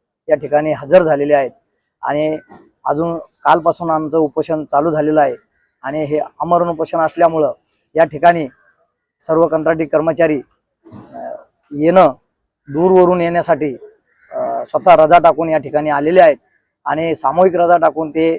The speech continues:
या ठिकाणी उद्यापर्यंत सर्वची सर्व कर्मचारी या ठिकाणी हजर होतील आणि सर्व, अ, ऑफिशियल काम बंद करून या ठिकाणी ते येणार आहेत. आमच्या प्रमुख मागण्या, मॅडम,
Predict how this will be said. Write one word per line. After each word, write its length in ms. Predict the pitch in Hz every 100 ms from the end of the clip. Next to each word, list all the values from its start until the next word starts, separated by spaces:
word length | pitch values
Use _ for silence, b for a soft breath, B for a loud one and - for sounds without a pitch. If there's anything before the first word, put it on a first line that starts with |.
| - -
या 80 |
ठिकाणी 480 | 131 143 151 160 170 170 _ _ _ _ _ -
उद्यापर्यंत 480 | 151 175 165 170 175
सर्वची 400 | - 156 165 160
सर्व 360 | 160 165 175 175
कर्मचारी 540 | - 160 170 160 160
या 80 | 160
ठिकाणी 440 | 147 151 156 165 165 _ _ -
हजर 180 | 160
होतील 320 | 180 170 165 131 _ _ _ _ _
आणि 320 | 139 160 165
सर्व, 360 | 143 156 156 180 160
अ, 300 | - 135 131 123 - _ _ _ _ -
ऑफिशियल 440 | 143 180 170 180
काम 340 | 175 165 170 139 -
बंद 200 | 156 180
करून 280 | 170 180 175
या 100 | 170
ठिकाणी 420 | 156 156 165 165
ते 260 | 156 160 147
येणार 220 | 156 190
आहेत. 180 | 175 151 _ _ _ -
आमच्या 220 | 147 170
प्रमुख 260 | 143 170 196 185
मागण्या, 300 | 165 170 170 165 _ _ _ -
मॅडम, 320 | 151 170